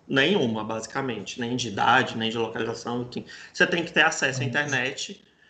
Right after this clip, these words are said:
Speaker 1: é, e tem que ter uma disponibilidade de tempo de acordo com o cargo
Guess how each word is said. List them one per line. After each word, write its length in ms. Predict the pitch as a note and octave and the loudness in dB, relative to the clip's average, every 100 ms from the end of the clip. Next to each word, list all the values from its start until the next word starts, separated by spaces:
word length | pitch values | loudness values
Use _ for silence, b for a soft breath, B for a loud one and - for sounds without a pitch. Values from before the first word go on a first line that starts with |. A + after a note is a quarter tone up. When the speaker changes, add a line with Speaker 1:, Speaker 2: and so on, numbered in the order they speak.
| b b _ | b b _
Speaker 1:
é, 220 | C3+ C#3 | 6 6
e 20 | D#3 | 6
tem 180 | E3 | 2
que 80 | D#3 | 2
ter 100 | - | 0
uma 160 | D#3 D#3+ | 0 0
disponibilidade 920 | - E3 D#3+ D#3+ D#3+ D#3 C#3+ C#3 C#3 | -4 -2 0 0 -2 4 4 4 -4
de 80 | D#3 | -8
tempo 680 | - C3 C#3 - D3+ D#3 - _ | -2 -2 -2 -6 -8 -8 -16 _
de 160 | C#3 C#3+ | -2 0
acordo 680 | C3+ - C3+ C3+ C#3 C#3+ C#3+ | 0 2 0 2 -2 -8 -12
com 680 | - D3+ C#3+ D3+ D3+ D3+ D3+ | -6 -6 -4 -6 -6 -8 -6
o 100 | D3+ | -6
cargo 760 | - C#3 C3 F#3 D3 D3+ D3 | 4 6 8 6 0 -4 -6